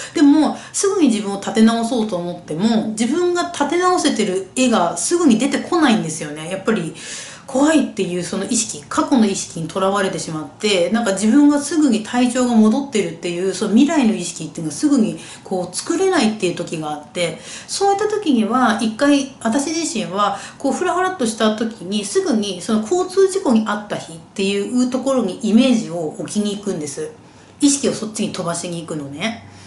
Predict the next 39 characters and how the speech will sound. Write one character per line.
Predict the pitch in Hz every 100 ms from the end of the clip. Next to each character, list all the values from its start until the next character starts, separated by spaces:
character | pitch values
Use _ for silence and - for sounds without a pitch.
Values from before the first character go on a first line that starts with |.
| - - 226
う |
ん。 | 220 220 -
で、 | - 285
実 | - 285 - 370
際 | 370
に | 403
そ | 392 339
の | 320
時 | 320 247
に | 226
交 | 311 320
通 | 339 311
事 | 330
故 | 269
に | 220 220
遭 |
っ | 269 -
た | 285
っ | 285
て | 220
い | 190
う |
次 | 170 190
元 | 226 226
も | 233
確 | 262 -
か |
に | 175
存 | - 220 220
在 | 214
す | 214 226
る | 220
わ | 214
け | 208
な | 160 147
ん |
で | 147
す | 139 165
が、 | 202 190